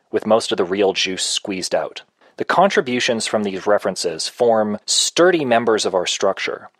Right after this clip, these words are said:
and are duly tagged as to source so that acknowledgement is always implicitly noted. The analysis and digestion that any of us makes on such a reference is fully available to the others." And this is the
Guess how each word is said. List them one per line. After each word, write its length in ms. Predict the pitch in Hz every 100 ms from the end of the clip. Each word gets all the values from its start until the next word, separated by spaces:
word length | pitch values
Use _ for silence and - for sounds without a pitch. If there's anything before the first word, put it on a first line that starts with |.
| -
and 140 | 127
are 80 | 120
duly 460 | 98 135 151 156 131
tagged 580 | - 127 113 98 90
as 140 | 101 -
to 100 | 90
source 680 | - - 113 87 - - - _ _ _
so 160 | - 113
that 200 | 113 -
acknowledgement 720 | 113 117 120 135 - 107 95 95
is 140 | - 98
always 420 | - 120 104 92 98
implicitly 560 | 92 - 98 - 92
noted. 400 | 90 87 78 82 - - _
The 140 | - 117
analysis 600 | 113 151 220 - 143 -
and 120 | 110
digestion 640 | 104 104 131 127 - 92
that 160 | 87 95 -
any 240 | 127 135
of 100 | 131
us 240 | 107 - 107
makes 380 | 101 82 - -
on 140 | 98 92
such 200 | 113 101
a 60 |
reference 480 | 92 95 95 82 -
is 180 | - -
fully 360 | - 185 156 110
available 400 | 98 95 92 92
to 100 | -
the 140 | 98
others." 400 | 92 - - - _ _
And 120 | - 95
this 140 | 82
is 120 | 92
the 200 | 95 85